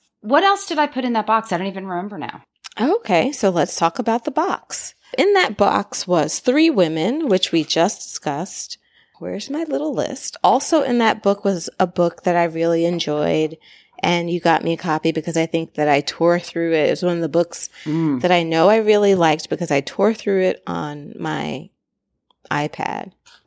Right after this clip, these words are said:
Speaker 2: And that's Two Lila Bennetts by Liz Fenton and Lisa Steinke.
Speaker 1: Right.
Speaker 2: And that one is about Lila Bennett, and it's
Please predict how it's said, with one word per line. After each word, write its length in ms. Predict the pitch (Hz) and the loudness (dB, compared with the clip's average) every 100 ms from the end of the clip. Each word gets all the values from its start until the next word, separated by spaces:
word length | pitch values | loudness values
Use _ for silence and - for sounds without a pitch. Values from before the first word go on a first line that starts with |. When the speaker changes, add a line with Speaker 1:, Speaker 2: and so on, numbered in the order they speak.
| - | 0
Speaker 2:
And 100 | 180 | 2
that's 280 | 185 - | 2 0
Two 260 | - - 240 | -4 0 4
Lila 360 | 208 180 196 185 | 6 6 4 4
Bennetts 500 | 214 269 143 - - | 4 2 0 -4 -4
by 220 | 170 160 | 0 0
Liz 280 | 156 165 - | 2 2 2
Fenton 460 | - 160 165 170 | -4 -4 -4 -4
and 240 | 165 - 156 | -4 -4 -4
Lisa 480 | 143 143 - 156 160 | -6 -6 -4 -4 -4
Steinke. 760 | - - 147 143 - - 175 - _ _ _ _ | -8 -6 -6 -8 -12 -14 -14 -20 _ _ _ _
Speaker 1:
Right. 240 | 151 131 - _ _ - | -8 -8 -10 _ _ -2
Speaker 2:
And 440 | 180 170 175 185 | 0 2 0 0
that 240 | 170 240 | 2 2
one 220 | - 277 269 | 0 -2 0
is 260 | - 185 | -2 0
about 720 | 180 165 160 156 160 - - - _ _ _ _ _ _ _ | 0 0 0 0 -2 -4 -12 -14 _ _ _ _ _ _ _
Lila 420 | 175 175 165 185 | -2 2 4 2
Bennett, 580 | 220 165 135 143 190 - _ | 0 0 -2 -4 -6 -8 _
and 580 | 151 143 143 147 147 147 - _ _ _ _ _ _ _ _ _ | -8 -8 -8 -10 -10 -14 -16 _ _ _ _ _ _ _ _ _
it's 440 | 214 208 - - | 2 2 -2 -20